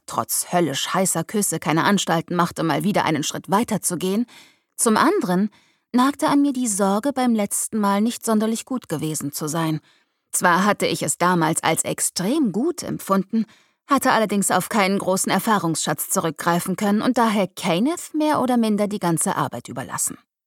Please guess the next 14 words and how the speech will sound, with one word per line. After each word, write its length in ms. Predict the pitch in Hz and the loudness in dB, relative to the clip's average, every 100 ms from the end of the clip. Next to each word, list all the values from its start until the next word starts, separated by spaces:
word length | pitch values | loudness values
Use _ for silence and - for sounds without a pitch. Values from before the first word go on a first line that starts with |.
| _ _ _ _ - | _ _ _ _ -4
Vielleicht 380 | 240 220 208 202 | 2 2 2 0
war 160 | 202 | 2
ihm 120 | 180 190 | 2 0
das 180 | 202 | 0
ja 100 | 196 | -2
zu 160 | - 196 | -4 -2
langweilig 680 | 190 240 302 185 160 160 - | 0 0 2 0 0 -4 -8
gewesen 460 | 160 170 160 170 - _ - | -6 -4 -2 -4 -8 _ -8
und 100 | 196 | -4
er 100 | 170 | -2
wollte 200 | 165 160 | -2 -2
deswegen 480 | 135 170 220 262 262 | -4 -4 -2 -2 -2
nicht 260 | 262 - | -2 -4
mehr? 220 | 254 285 | -4 -4